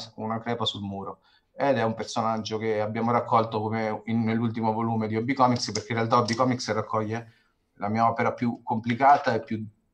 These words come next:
cui sono più affezionato, che è Vetro Infrangibile, che è una cosa più articolata. E per l'ultimo numero invece abbiamo messo proprio le prime cose,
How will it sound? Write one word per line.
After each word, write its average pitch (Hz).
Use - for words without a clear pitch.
cui 113
sono 117
più 117
affezionato, 113
che 107
è -
Vetro 107
Infrangibile, 101
che 98
è 98
una 98
cosa 101
più 104
articolata. 104
E 113
per 110
l'ultimo 127
numero 135
invece 117
abbiamo 104
messo 104
proprio 98
le 110
prime 120
cose, 104